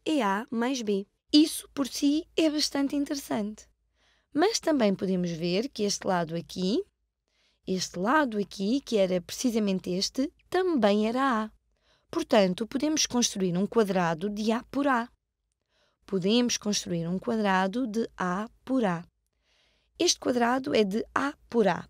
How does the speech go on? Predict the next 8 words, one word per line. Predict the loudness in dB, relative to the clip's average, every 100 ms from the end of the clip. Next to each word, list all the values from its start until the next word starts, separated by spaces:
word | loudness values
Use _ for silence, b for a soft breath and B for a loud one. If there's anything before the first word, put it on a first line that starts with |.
| -8
portanto, | -2 2 2 0
tem | -2 -2
uma | 2
área | 2 2 2 2
de | 2 0 -2 -2
A | -2 0 4
ao | 2 4
quadrado. | 2 4 2 0 -8